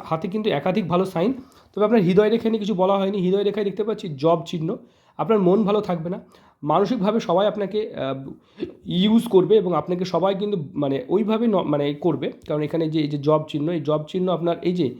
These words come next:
এই ডিস্ট্যান্সে, ডিস্ট্যান্সে এসে প্রবলেম হয়। মানে আপনার, আহ,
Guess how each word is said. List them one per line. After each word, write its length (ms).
এই 140
ডিস্ট্যান্সে, 600
ডিস্ট্যান্সে 480
এসে 180
প্রবলেম 420
হয়। 200
মানে 180
আপনার, 220
আহ, 320